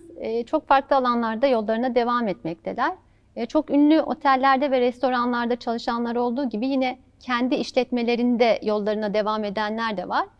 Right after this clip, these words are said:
E, yine bazı öğrencilerimiz D G S ile, e, dört yıllık, e, eğitim hayatlarına devam ediyorlar. Beslenme ve diyetetik bölümüne ve, e, gastronomi ve mutfak sanatları bölümüne,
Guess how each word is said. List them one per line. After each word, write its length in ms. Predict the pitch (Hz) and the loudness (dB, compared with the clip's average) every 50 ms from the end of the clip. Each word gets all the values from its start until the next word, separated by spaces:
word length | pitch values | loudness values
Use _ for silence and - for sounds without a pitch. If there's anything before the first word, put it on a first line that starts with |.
| _ _ _ _ _ _ _ - | _ _ _ _ _ _ _ -12
E, 540 | - - 233 240 240 240 240 240 233 233 240 _ _ _ - - | -8 -6 -6 -6 -6 -6 -6 -8 -8 -10 -12 _ _ _ -8 -2
yine 160 | 302 311 285 262 | 2 2 6 6
bazı 280 | 311 320 339 302 330 | 8 8 8 6 6
öğrencilerimiz 760 | 330 330 320 320 320 311 294 294 294 320 320 320 320 294 - - - - _ - | 6 6 6 4 4 4 2 2 4 4 6 6 4 4 0 -8 -18 -20 _ -8
D 240 | 214 202 247 262 269 | -2 2 4 4 4
G 200 | 240 269 285 294 | 4 2 0 -2
S 200 | 285 - 339 339 | -2 0 0 2
ile, 380 | 311 247 247 302 381 427 381 - - | 2 2 2 0 0 -2 -6 -10 -8
e, 720 | - - 226 233 233 233 233 233 226 226 226 - 214 214 | -6 -6 -4 -4 -6 -8 -10 -12 -12 -10 -8 -4 2 4
dört 240 | 277 302 302 - - | 4 4 4 4 0
yıllık, 460 | 277 262 247 277 - - - - _ _ _ _ _ - - _ | 0 2 2 0 -2 -4 -14 -18 _ _ _ _ _ -20 -20 _
e, 120 | - - - - - | -14 -10 -8 -6 -6
eğitim 520 | - 87 85 - - 233 233 233 - 262 | -4 -6 -4 -2 -2 -2 -2 0 0 -2
hayatlarına 600 | 247 226 220 214 214 - - 226 226 226 220 202 | 0 2 0 0 0 0 -2 -2 -2 -2 0 0
devam 300 | 226 226 233 240 247 247 | 0 0 2 0 0 0
ediyorlar. 500 | 226 208 196 208 214 220 254 277 302 277 - _ - | -2 -2 -4 -2 0 2 2 2 2 0 -4 _ -10
Beslenme 560 | - 208 226 226 - - 247 233 240 247 233 | -4 -4 -4 -2 0 -2 0 0 0 0 0
ve 180 | 226 233 214 220 | 0 -2 -2 -2
diyetetik 440 | 226 233 226 240 233 - 240 - - | -2 -4 -2 -4 -6 -8 -8 -6 -4
bölümüne 500 | 208 220 202 214 220 226 220 220 214 - _ _ - | -2 -2 -2 -2 -4 -4 -4 -6 -8 -10 _ _ -12
ve, 300 | - 185 214 220 208 - - | -6 -2 0 2 2 0 0
e, 100 | - 190 | -4 -6
gastronomi 680 | 196 214 220 226 220 - - 240 233 233 233 233 233 226 | -2 -2 -2 -2 -2 -4 -6 -4 -2 -2 -2 -2 -4 -4
ve 140 | 220 214 - | -4 -4 -4
mutfak 360 | - 220 - - 240 240 - | -6 -6 -2 -2 -2 -2 -2
sanatları 540 | - 226 220 220 214 - - 220 208 202 190 | -4 -4 -4 -4 -4 -4 -4 -2 -2 -2 -2
bölümüne, 420 | 220 202 214 220 226 226 220 214 | -2 -2 -2 -2 -4 -4 -4 -6